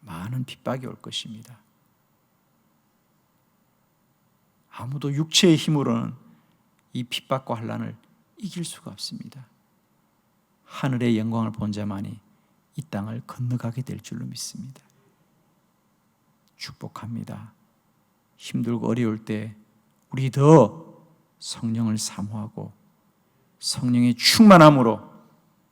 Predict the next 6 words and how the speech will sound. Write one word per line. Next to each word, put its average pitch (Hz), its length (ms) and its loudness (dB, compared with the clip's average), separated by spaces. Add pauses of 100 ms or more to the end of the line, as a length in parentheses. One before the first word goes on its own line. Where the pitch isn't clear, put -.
(840)
이 123 140 -10
힘들고 117 580 -6
어려운 110 420 -4 (600)
환난의 107 440 -6
때를 104 440 -10 (680)
영광스럽게 127 1200 4